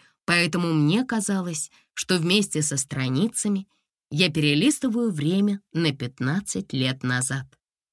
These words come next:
Перенеся телефон на подставку, я включила запись и вышла на воображаемую сцену.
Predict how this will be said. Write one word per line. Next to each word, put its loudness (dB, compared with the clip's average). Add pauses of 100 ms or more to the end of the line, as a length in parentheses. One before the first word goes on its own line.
(840)
Перенеся 0
телефон -2
на 0
подставку, -6 (440)
я 2
включила 2
запись -2
и 0
вышла 0
на 0
воображаемую -2
сцену. -4